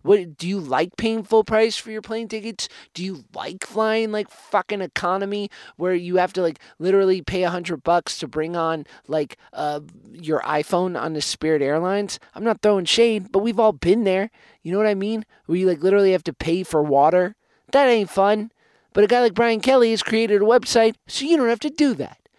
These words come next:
So you can, like, maximize your points and, like, fly on those sick lay flat beds and literally shower on an airplane. What? Who doesn't wanna do that? I know.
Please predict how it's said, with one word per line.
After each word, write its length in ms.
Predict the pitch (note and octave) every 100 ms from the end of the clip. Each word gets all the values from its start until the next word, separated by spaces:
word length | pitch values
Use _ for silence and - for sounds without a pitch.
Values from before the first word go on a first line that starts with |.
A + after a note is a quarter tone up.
| _
So 100 | -
you 60 |
can, 100 | G#3
like, 160 | G#3+ - _ -
maximize 640 | - C3+ - F#3+ F#3+ F#3+
your 100 | G#3
points 680 | F#3+ - A#3+ C4 - - - - - -
and, 160 | - D3
like, 280 | D3+ C#3 - _ _ _ -
fly 680 | - D3 D3 E3 E3 D#3+ -
on 200 | D#3 E3+
those 280 | F3 - - _
sick 420 | - - - F#3+ -
lay 280 | C3 E3+ A3+
flat 400 | - D3+ C3+ -
beds 320 | C#3+ C#3+ C#3
and 240 | - F3 F#3+
literally 400 | A3 A3 A3+ G#3
shower 460 | - F#3 F3+ F3
on 160 | D#3 D3
an 100 | C#3+
airplane. 540 | C#3 - B2 G2 G#2+ _ _ _ _ _ _ _ -
What? 400 | D4+ G4 - - _ _ _ _ _ _ -
Who 120 | C#4
doesn't 220 | E4+ D#4+ D#4+
wanna 160 | D#4+
do 180 | D#4 D#4
that? 280 | C#4+ - - _ _ _ _ _ _ -
I 140 | D4+
know. 400 | E4 A#3 A#3+